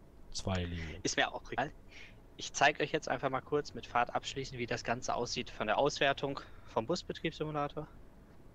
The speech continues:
Speaker 1: Ach ja, den muss ich mir ja
Speaker 2: Ja.
Speaker 1: gleich auch stellen.
Speaker 2: Eine Haltestelle pünktlich, vier verspätet.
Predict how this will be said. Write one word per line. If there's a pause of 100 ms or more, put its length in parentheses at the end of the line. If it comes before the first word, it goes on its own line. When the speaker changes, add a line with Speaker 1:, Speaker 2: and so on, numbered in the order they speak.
(380)
Speaker 1:
Ach
ja,
den
muss
ich
mir
ja
Speaker 2:
Ja.
Speaker 1:
gleich
auch
stellen. (720)
Speaker 2:
Eine
Haltestelle
pünktlich,
vier
verspätet.